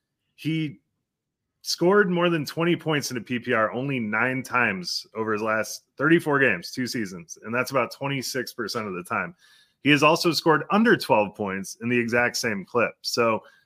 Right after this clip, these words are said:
basically fifty percent of the time he's getting you twelve to twenty points. And, and that's solid, but compared to a guy like Justin Jefferson, who scored over twenty points, fifteen of his last twenty-seven games, that was shortened due to injury, that's fifty-six percent of the time. So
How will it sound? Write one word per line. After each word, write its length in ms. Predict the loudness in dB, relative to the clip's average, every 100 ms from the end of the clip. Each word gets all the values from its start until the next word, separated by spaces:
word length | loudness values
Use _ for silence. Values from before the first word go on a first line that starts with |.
| _ 6
basically 360 | 8 6 2
fifty 300 | 2 2 2
percent 400 | 0 0 0 0
of 80 | 0
the 40 |
time 320 | 2 2 2 0
he's 160 | 0
getting 220 | 2 2
you 220 | 2 -2 -4 -6
twelve 360 | 0 2 0
to 100 | -4
twenty 320 | -8 -8 -8
points. 460 | -8 -12 -14 -16 -12
And, 260 | -8 -8 -6 -2
and 140 | 2
that's 300 | 4 2 0
solid, 520 | 2 4 4 2 -2 -2
but 260 | -2 -2 -6
compared 420 | -10 4 6 6
to 100 | 4
a 60 |
guy 180 | 4 2
like 200 | 2 -2
Justin 340 | -4 -6 -6 0
Jefferson, 680 | 0 2 -2 -2 -2 -2 -8 _ _ _ _
who 120 | -10 -6
scored 260 | -2 0
over 200 | 0 -4
twenty 300 | -8 -6 -6
points, 380 | -6 -6 -4 -6
fifteen 400 | 0 0 2 -2
of 80 | -2
his 140 | -2
last 300 | -2 -2 -6
twenty-seven 760 | -8 -8 -6 -2 2 2 2 4
games, 400 | 4 2 0 -8 _ _ _ _ 0
that 80 |
was 180 | 2 2
shortened 380 | 0 0 0 0
due 120 | 0
to 140 | 0 -2
injury, 440 | 0 2 0 -2
that's 180 | -4 -2
fifty-six 580 | 0 0 -2 -2 -4 -4
percent 340 | -6 -4 -4
of 60 | -6
the 80 | -4
time. 280 | -4 -4 -4
So 360 | 0 2 2